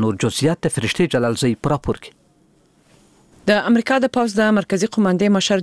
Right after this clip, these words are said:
Speaker 2: جنرال جوزف ووټل او د تاجکستان ولسمشر امام علي رحمان پرون د افغانستان او تاجکستان د ګډو سرحدي سیمو د امنیت ټینګولو پر لارو چارو خبرې کړې دي.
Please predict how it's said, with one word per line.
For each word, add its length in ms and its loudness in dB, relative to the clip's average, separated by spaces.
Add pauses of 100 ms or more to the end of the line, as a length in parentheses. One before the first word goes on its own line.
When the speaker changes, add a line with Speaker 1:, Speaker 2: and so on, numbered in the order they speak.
Speaker 2:
جنرال 380 0
جوزف 300 -2
ووټل 380 0
او 180 2
د 100 2 (140)
تاجکستان 460 0
ولسمشر 460 0 (100)
امام 240 4
علي 180 2
رحمان 420 2
پرون 260 2
د 100 0
افغانستان 440 0
او 20 2 (120)
تاجکستان 500 -2
د 120 -2
ګډو 200 0
سرحدي 380 -2
سیمو 260 2
د 80 0
امنیت 320 0
ټینګولو 480 0
پر 100 0
لارو 260 -2
چارو 260 0
خبرې 320 -2
کړې 180 0
دي. 100 2